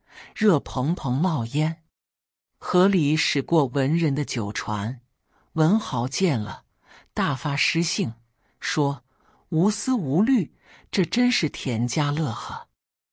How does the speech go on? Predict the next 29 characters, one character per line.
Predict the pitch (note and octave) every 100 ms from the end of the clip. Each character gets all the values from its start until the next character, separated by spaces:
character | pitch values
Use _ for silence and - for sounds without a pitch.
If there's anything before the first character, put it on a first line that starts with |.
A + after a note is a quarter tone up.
| _ _ _ -
但 | C#4 B3+
文 | G3 A#3+
豪 | C4+ G3
的 | G#3+ A#3+
话 | - A#3 F3 - - - -
有 | D#3 B2+
些 | -
不 | D#3+ -
合 | D#3 C3+
适 | B2+ - F#3+
时， | C3 - A2 A2 - _ _ - -
就 | - D#3
因 | D3
为 | C#3+ B2
他 | - C#3+
们 | C#3 A#2 - - -
没 | D#3 E3+
有 | G#3+ C3
听 | - F3 E3
到 | E3+ C3+
九 | A#2+ - A#2+
斤 | A2 - F3
老 | E3 A2
太 | - - B3+
的 | F3 A#2
话。 | - G#2 - _ _ _ _ _ _ _ -
这 | F#3
时 | D#3 -
候， | A#2+ A2 G#2